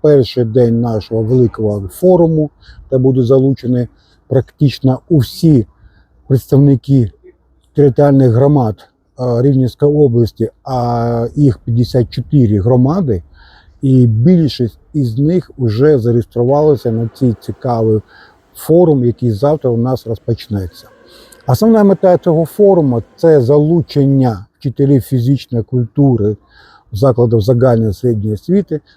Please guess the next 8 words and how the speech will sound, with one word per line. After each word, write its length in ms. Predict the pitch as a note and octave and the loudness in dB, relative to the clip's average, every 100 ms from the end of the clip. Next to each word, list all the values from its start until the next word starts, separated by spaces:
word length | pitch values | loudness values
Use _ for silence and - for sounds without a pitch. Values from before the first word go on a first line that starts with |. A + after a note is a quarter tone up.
| _ | _
до, 420 | A#2+ A2+ D3+ D#3+ A#2+ | -2 2 4 4 2
е, 40 | - _ _ _ _ _ | -4 _ _ _ _ _
виконання 1300 | B2+ C3 C3 - D3+ D#3 D3 C3+ B2+ B2 A#2+ A#2 A2+ | -2 0 0 2 2 4 2 2 0 0 -2 -6 -6
модульної 640 | G#2+ B2+ D3+ B2 B2+ B2 A#2 | -2 0 0 0 0 0 -4
програми, 640 | - A#2+ B2+ F3 E3+ C#3+ | -6 -6 -2 -2 0 -2
варіативний 580 | A#2+ C3 A2+ C#3+ C3 B2+ | 0 0 -2 -2 0 0
модуль 400 | C3 B2+ A2 A2+ | 0 0 -2 -4
гандбол, 560 | G#2+ B2 A#2+ E3 D#3+ | -4 -4 0 2 0